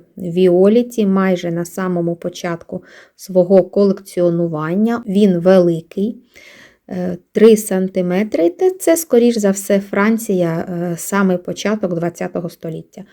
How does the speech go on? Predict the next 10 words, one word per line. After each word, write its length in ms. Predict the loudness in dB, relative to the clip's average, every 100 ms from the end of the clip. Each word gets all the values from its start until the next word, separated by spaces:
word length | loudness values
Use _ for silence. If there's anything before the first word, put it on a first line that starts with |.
| _ _ -12
Оскільки 380 | -6 -4 -2
Франція 580 | -2 0 0 -2 -4 -6
налагодила 760 | -2 0 0 0 -2 0 -2 -4
промислове 640 | -4 -4 -4 -2 -2 0
виробництво 800 | 0 -2 -2 -2 -4 -6 -16 -16 -16 _ -20 _ -10
таких 300 | -4 -2 -4
штампованих 760 | -4 -4 2 2 2 0 0
гудзиків, 640 | 2 2 2 0 2 0 0 -6
чим 300 | -8 -2 -2
суттєво 800 | -2 -4 -4 -2 2 2 2 -4